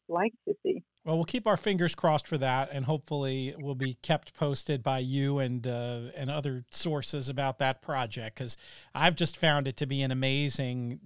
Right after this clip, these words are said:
Speaker 2: distraction during this time. How much racing have you been able to watch?
Speaker 1: I still, every time we have the nice race on, of course, Gulfstream being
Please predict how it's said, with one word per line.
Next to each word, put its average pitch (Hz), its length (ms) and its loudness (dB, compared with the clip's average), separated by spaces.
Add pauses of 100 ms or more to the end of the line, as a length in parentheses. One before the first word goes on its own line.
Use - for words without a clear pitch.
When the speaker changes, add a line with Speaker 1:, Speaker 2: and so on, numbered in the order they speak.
(100)
Speaker 2:
distraction 123 960 2
during 113 320 -2
this 110 180 -4
time. 123 280 -4 (180)
How 180 160 4
much 170 220 0
racing 156 520 2
have 123 160 -2
you 143 280 0
been 131 160 0
able 123 280 -2
to - 120 -6
watch? 110 520 -4 (1400)
Speaker 1:
I 349 220 6
still, 370 320 6 (300)
every 311 220 4
time 277 260 6
we 247 100 6
have 226 280 6
the 196 220 6
nice 220 280 6
race 208 220 6
on, 202 140 4
of 202 120 2
course, 220 240 6
Gulfstream 220 520 4
being 190 340 6